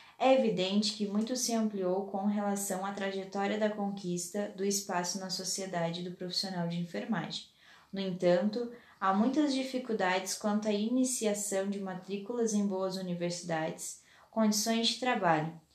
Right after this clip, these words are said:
pois muitas vezes precisa dobrar o horário de atendimentos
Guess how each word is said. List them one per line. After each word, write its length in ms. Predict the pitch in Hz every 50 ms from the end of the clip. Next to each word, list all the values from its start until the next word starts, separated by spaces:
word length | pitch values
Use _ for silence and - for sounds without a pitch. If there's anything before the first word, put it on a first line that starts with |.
| _ _ _ _ _
pois 340 | - 190 190 202 214 226 214
muitas 520 | 220 226 240 269 285 311 294 269 254 214 202
vezes 500 | 202 190 190 185 196 196 214 220 214 -
precisa 500 | - 208 214 214 208 208 196 196 208 202
dobrar 480 | 202 208 220 220 233 226 214 220 214 214
o 40 | 202
horário 360 | 196 190 185 180 175 175 175
de 120 | 175 185 185
atendimentos 1080 | 180 180 175 175 175 170 165 165 165 156 160 160 170 170 - 214 214 214 - - -